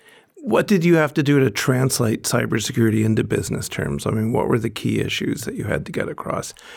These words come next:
My own impression is that it's much better than it was, say, a few years ago, that, y-, you know, in two thousand and eight, if you'd gone to boards, they w-, would have sent you to their ciso or C I O at best. Now it's a board issue.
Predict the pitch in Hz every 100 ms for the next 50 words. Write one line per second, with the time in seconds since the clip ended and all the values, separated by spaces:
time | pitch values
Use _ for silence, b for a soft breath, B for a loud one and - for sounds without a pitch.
0 | B B 127 143 160 175 143 139 127 131
1 | 156 147 139 131 117 107 101 - 120 120
2 | - 131 120 123 123 113 117 117 110 -
3 | 117 110 101 107 - - 113 113 101 -
4 | 113 117 - - B B B B - -
5 | 349 - - 427 320 123 120 120 - -
6 | - _ _ _ - 147 135 127 120 117
7 | 113 113 120 110 120 120 113 110 104 110
8 | 113 117 107 - 107 107 - - - 254
9 | - _ 131 123 113 107 120 113 110 107
10 | - 57 - - B B B B B _
11 | _ - - 131 120 117 110 110 104 -
12 | 123 113 107 104 - - 107 107 - -
13 | - B B _ 127 120 120 127 - 104
14 | 110 117 123 120 - 123